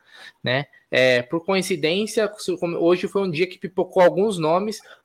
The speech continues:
logo depois dessa declaração do Abel. Obviamente, empresários tentando valorizar seus atletas, né? E colocar o nome em evidência, porque esse Zé Ricardo aí, sinceramente, ninguém nem lembrava que esse cara ta-, existia,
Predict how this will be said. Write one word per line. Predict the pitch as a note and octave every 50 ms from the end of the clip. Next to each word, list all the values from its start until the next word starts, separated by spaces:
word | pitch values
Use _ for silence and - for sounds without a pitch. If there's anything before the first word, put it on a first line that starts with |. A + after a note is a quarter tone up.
| _
logo | - D3+ D#3+ E3 F#3
depois | F3+ F#3+ F#3 F#3 F#3+ F3+ F3
dessa | F#3 F3+ - F#3
declaração | F3 F#3 F3 F3+ F#3 F3+ F3 F3 E3+ - F3+ F3
do | E3+ F3+ F#3
Abel. | F3+ F3 C#3+ C#3+ C3 B2 A2 A2+ - _ _ _ _ _ _ _ _
Obviamente, | - C3+ C3+ C3+ C#3 E3 F3+ E3+ D#3+ D#3 E3 F3+ F#3+ F3+ - F3+
empresários | D#3+ - F3 F3+ E3+ C#3+ C3+ D3 C#3+ F#3 - -
tentando | - F#3+ F3 - E3+ E3+ E3+
valorizar | E3 E3+ E3 E3+ E3 D#3+ D3+ D#3 D3+
seus | D#3 - E3 D#3
atletas, | F3+ F#3 F#3 - D3+ C#3 C3 B2 - _ _ - - - - _ _ _ _ _ _
né? | - B2 C3 D3+ D#3+ D#3 C3
E | B2 A#2+
colocar | - - D3+ D#3 D#3 D3+ - E3 F3
o | G3+ G3 F3+
nome | F#3 F#3 F#3 F#3+ F#3+
em | G3
evidência, | F#3+ F#3+ A#3+ A3 G#3 F3+ D3+ - C#3+
porque | - - D#3+
esse | C#3+ - D3
Zé | D3 F3 F3+
Ricardo | F3+ F3 F3 - D#3 D#3+ E3 E3 D#3
aí, | D3+ F3 F3
sinceramente, | - - D3 - F#3 F3+ E3+ D#3 E3+ F3 - -
ninguém | E3 D#3 D#3 E3+ F3+
nem | F#3+ G3+ A#3
lembrava | C#4+ D#4+ C#4 F#3+ E3 E3 F3 G3+
que | G#3 -
esse | - -
cara | - G#3 A3 G#3+
ta-, | - - - -
existia, | G#3 F#3+ G3 A#3+ A#3+ - - - - D#3+ C3+ A#2+